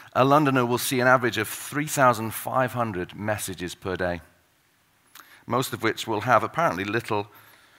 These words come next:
or no impact. Actually, it's about ninety-nine percent of the things that they see will have an impact. But that still leaves thirty-five messages each day that impact them in some way. Thirty-five products considered, ideas sparked per day.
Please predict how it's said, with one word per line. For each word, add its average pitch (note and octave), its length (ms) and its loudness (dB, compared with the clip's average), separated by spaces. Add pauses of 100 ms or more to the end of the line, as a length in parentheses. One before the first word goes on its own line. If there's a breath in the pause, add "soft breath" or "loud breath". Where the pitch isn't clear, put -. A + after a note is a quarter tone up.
(180 soft breath)
or G#2 200 -2
no G#2 320 0
impact. G2+ 600 -6
Actually, G#2 360 -2
it's - 100 -6
about A2+ 260 -2
ninety-nine A#2+ 600 -2
percent G#2+ 260 -8
of F#2+ 60 -6
the F2+ 80 -8
things F#2+ 240 -8
that F2+ 100 -10
they F#2 100 -6
see F#2+ 200 -8
will F2 140 -10
have F2+ 180 -8
an F#2+ 80 -8
impact. - 400 -12
But F2 200 -2 (360 soft breath)
that - 160 0
still D3 220 -2
leaves B2 360 -4
thirty-five B2 1000 -2
messages E2+ 680 -6 (380 loud breath)
each A#2+ 300 -8
day E2 260 -2
that - 240 -8
impact A#2+ 420 -6
them F2+ 140 -8
in F#2 80 -8
some G2 300 -6
way. G2 260 -10 (1300 soft breath)
Thirty-five A2 760 -4 (220)
products - 400 -2
considered, F2+ 680 -6
ideas G2+ 460 -4
sparked - 600 -8
per F#2+ 300 -8
day. E2+ 340 -8